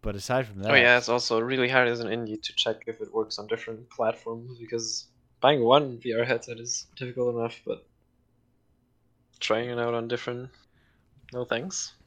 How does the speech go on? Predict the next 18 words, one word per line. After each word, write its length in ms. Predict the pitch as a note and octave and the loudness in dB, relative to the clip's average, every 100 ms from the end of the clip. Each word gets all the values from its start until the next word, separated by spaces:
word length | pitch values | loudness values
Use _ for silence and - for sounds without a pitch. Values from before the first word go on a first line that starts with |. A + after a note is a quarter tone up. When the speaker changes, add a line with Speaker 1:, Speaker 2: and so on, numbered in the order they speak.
| _ | _
Speaker 1:
Yeah, 440 | A#2 C3+ C3+ G2 F#2 C3+ | -2 4 4 2 -4 -10
yeah, 360 | C3+ G#2 F#2+ F#2 - | -6 -4 -4 -8 -14
it's 320 | A#2 - - - | -14 -12 -14 -16
tricky. 540 | - C#3 B2 - G#2+ G#2+ | -4 0 2 0 -8 -8
It's 100 | - | 4
kind 160 | F3+ | 6
of 100 | G#3 | 8
like 320 | D#3+ A#2+ - - - | 6 4 2 -10 -10
when 200 | C#3 C#3+ | -4 -2
I, 80 | C#3 | -2
kind 220 | E3+ G3 | -2 0
of 80 | F3 | 0
when 140 | D#3 | 0
I 80 | C3 | 0
was 100 | A#2 | -2
talking 180 | B2+ A#2+ | -4 -2
about 120 | A2+ | -4
Henrique, 200 | A#2 | -4